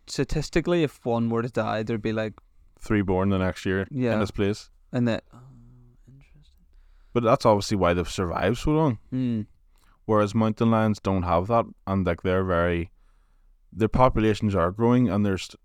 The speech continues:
Speaker 2: they're kind of from, like, Colorado, Utah, California, Arizona, New Mexico,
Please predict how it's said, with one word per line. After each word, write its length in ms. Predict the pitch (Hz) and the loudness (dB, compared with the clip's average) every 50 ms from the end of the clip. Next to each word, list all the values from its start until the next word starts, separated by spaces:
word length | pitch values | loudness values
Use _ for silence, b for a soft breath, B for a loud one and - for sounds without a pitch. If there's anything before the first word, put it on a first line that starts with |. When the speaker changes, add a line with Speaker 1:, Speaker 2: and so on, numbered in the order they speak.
| _ _ _ - | _ _ _ -6
Speaker 2:
they're 140 | 98 95 | -6 -6
kind 220 | 87 - - 110 101 | -4 -2 -2 -2 -2
of 60 | 95 | 0
from, 100 | - 101 | 0 -2
like, 140 | 92 87 80 | -2 -2 -2
Colorado, 600 | - - 104 92 95 95 85 85 82 87 95 92 90 | -2 0 2 2 2 2 2 2 2 2 0 0 -2
Utah, 640 | 87 87 90 - - - 95 92 92 87 87 87 - - - - - - - - - _ - | -2 -4 -6 -6 -4 -2 -2 0 0 -2 -2 -6 -10 -18 -20 -20 -20 -20 -20 -20 -20 _ -14
California, 720 | - - 90 90 85 - - 92 90 90 87 87 - - - _ - | -6 -4 -4 -4 -4 -4 -6 -4 -4 -2 -4 -4 -6 -8 -14 _ -4
Arizona, 600 | 87 90 95 95 87 82 80 85 104 104 98 113 - _ _ _ _ _ _ _ _ _ _ _ _ _ _ - | -2 0 0 0 0 -2 0 0 0 0 -2 -4 -8 _ _ _ _ _ _ _ _ _ _ _ _ _ _ -4
New 140 | 98 101 | -2 0
Mexico, 580 | 98 95 87 87 - - 113 104 104 104 104 | 2 2 2 2 0 -2 -2 0 2 0 0